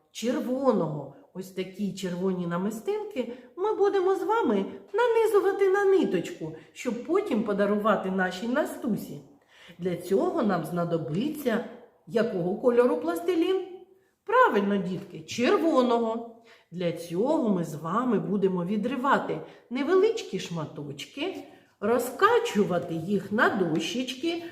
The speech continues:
ось такими круговими рухами. І прикріпляти ось так, нанизувати наші намистинки.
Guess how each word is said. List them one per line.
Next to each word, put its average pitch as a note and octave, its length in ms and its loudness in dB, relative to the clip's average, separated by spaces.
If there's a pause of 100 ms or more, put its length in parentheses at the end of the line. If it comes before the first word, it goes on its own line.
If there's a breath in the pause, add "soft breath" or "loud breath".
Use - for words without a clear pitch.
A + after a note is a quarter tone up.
(160 loud breath)
ось G#3 240 6
такими G#3+ 580 2
круговими G#3+ 680 4
рухами. E3 600 -2 (720 soft breath)
І D4+ 140 4 (1160)
прикріпляти G#3+ 1080 2
ось G3+ 200 0
так, - 580 -2
нанизувати B3+ 960 4
наші G3 340 -2
намистинки. G3 920 -2